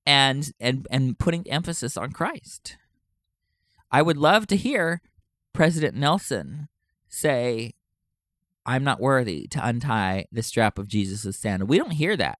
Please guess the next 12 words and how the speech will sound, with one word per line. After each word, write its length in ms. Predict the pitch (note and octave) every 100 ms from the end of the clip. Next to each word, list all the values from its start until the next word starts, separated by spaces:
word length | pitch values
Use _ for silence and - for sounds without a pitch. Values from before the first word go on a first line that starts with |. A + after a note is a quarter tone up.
| _
We 140 | A#2+ D3+
hear, 220 | D3 A#2+
"Oh, 100 | A#2+
I'm, 360 | C3+ B2 A#2 G#2
I'm 140 | A#2 B2
the 80 | A2+
prophet, 440 | - A2+ G#2 - _ -
right? 280 | F#2 F#2+ -
I'm 160 | G#2 A2
the 160 | G#2
whatever," 480 | G#2 G#2 G2+ C2 - -
right? 260 | G2 F#2+